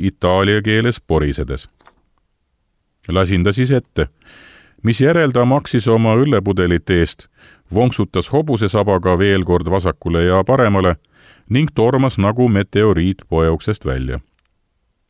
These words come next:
Ma ei saanud järjekordselt midagi aru ja vaatasin küsimärke täis näoga abikaasa poole. Too selgitas, et, öö, mööda vihisenud seksisümbol oli meie vastu meelt avaldanud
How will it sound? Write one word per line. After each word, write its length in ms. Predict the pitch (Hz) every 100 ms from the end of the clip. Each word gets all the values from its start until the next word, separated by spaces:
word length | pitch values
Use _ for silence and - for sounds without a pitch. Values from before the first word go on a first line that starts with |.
| _ - - - _ _
Ma 160 | 95 123
ei 60 | 147
saanud 360 | 156 151 151
järjekordselt 680 | 147 156 147 143 139 - 78
midagi 300 | 80 78 76
aru 260 | 80 76 69 _ _ _ _ _
ja 140 | 87 87
vaatasin 720 | 101 104 104 101 113 110 104
küsimärke 680 | - 117 110 98 98 - 98
täis 300 | 104 101 98
näoga 520 | 120 123 113 107 87
abikaasa 520 | 113 82 71 78 71 73
poole. 340 | 76 71 67 - _ _ _ _ - - - - _ _ _ _ _
Too 200 | 123 143
selgitas, 580 | 117 147 180 151 135 110
et, 200 | 117 104 -
öö, 420 | 92 90 90 87
mööda 500 | 82 127 151 127 110
vihisenud 600 | 120 117 101 101 98 80
seksisümbol 800 | - - - 98 107 107 95 92 - _ _ _ -
oli 300 | 107 123 120
meie 320 | 117 135 127
vastu 320 | 113 113 -
meelt 360 | 127 151 90 -
avaldanud 560 | 82 78 69 71 69